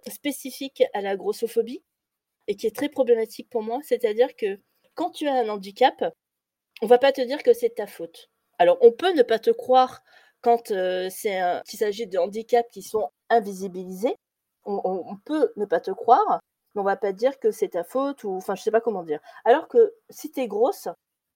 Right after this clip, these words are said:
c'est forcément que ça vient de toi, en fait. C'est ça le problème. C'est-à-dire que tu es en mauvaise santé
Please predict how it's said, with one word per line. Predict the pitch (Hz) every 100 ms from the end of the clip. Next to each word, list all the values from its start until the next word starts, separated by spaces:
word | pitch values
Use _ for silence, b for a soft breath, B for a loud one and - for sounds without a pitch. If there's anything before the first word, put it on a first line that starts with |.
| _ -
c'est | 330
forcément | 320 - - 262 262 294
que | -
ça | 226
vient | 202 226 240
de | 202
toi, | - 240 220
en |
fait. | 196 139 _ _ _ _
C'est | -
ça | 254 277
le | 254
problème. | - 170 165 175
C'est-à-dire | - 220 277
que | -
tu | 233 - 269
es | 262
en | 226
mauvaise | 226 226 254 -
santé | 240 - 302